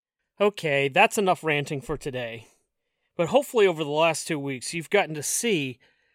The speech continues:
a lot more of what's behind E S G as we have done this deep dive together. It's here, and it's dangerous. Let's push back with all the tools and resources at our disposal.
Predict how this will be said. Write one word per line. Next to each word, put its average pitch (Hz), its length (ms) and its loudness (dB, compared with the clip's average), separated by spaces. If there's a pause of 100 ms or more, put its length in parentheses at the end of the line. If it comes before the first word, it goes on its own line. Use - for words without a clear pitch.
(160)
a 131 60 -8
lot 151 380 2
more 165 440 0
of 139 160 -6
what's 143 240 -4
behind 160 520 -4
E 139 120 -2
S 135 180 -6
G 147 560 -4
as 139 180 -8
we 165 160 -6
have 156 240 -8
done 147 380 2 (320)
this 143 160 -4
deep 143 320 -4
dive 127 340 -4
together. 120 720 -8
It's 185 240 2
here, 165 460 2 (500)
and 131 120 -8
it's 135 200 -6
dangerous. 131 760 -6 (600)
Let's - 200 2
push 226 240 4
back 185 300 4
with 151 180 -2 (180)
all 233 280 6
the 240 120 6
tools 165 480 0
and 151 140 -2
resources 139 800 -4 (140)
at 143 120 -2
our 151 120 2
disposal. 131 800 -6